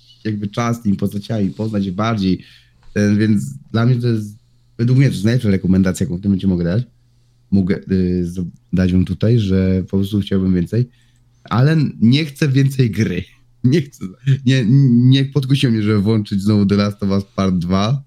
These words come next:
Absolutnie nie. Ani znowu, żeby zagrać znowu w jedynkę. Chcę więcej serialu.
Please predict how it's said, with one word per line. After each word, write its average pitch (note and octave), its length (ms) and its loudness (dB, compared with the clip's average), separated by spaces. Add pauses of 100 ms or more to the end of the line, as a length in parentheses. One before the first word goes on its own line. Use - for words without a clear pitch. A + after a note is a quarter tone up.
(200)
Absolutnie G#2 720 0
nie. A2 340 2 (280)
Ani A2+ 180 2
znowu, G#2+ 360 2
żeby G#2 180 2
zagrać G#2 280 0
znowu G2+ 240 2
w G2 40 0
jedynkę. G#2+ 560 0 (800)
Chcę C3 320 -2
więcej A2 360 -2
serialu. F#2 560 -2